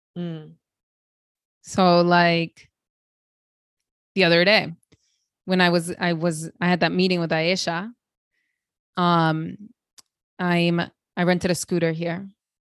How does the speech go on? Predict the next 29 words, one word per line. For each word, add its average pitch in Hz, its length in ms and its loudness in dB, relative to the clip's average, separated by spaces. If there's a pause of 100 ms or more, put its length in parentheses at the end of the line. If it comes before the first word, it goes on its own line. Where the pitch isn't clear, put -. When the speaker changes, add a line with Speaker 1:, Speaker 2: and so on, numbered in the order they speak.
(720)
Speaker 2:
And 190 160 4
right 180 220 4
before 196 380 0
I'm 180 140 0
supposed 175 580 -4
to 170 320 -2 (600)
go, 185 480 4 (320)
I - 40 -4
was 214 160 -2
like, 170 160 0 (480)
like, 262 160 -2
duh, 523 280 6
so 269 220 2
happy. 220 580 2
Like, 170 360 -2
here 311 200 -2
I 294 80 0
go. 254 160 -6
I'm 254 120 -8
gonna 247 160 -8
go 247 80 -2
on 233 100 0
my 180 100 -4
scooter 226 460 0
ride. 208 600 0
I - 20 -10
was - 160 -14
so - 240 -4
excited. 190 840 0